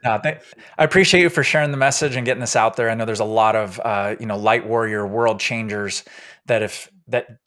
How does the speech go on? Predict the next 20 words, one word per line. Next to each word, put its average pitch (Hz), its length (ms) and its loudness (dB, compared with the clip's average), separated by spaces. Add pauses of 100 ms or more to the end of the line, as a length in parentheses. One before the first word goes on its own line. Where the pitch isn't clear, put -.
(100)
they 123 120 0
want 143 360 0
more 143 160 0
people, 143 300 -6
they 139 100 -2
wanna 143 180 -2
be 143 60 -2
able 135 100 2
to 127 60 0
help 147 260 2
transform 135 500 -2
more 135 180 0
lives. 123 320 2
They 131 60 -2
wanna 127 180 -2
make 123 180 -2
a 104 40 -8
deeper, 123 400 -4
bigger 110 460 -2
impact. 127 520 -4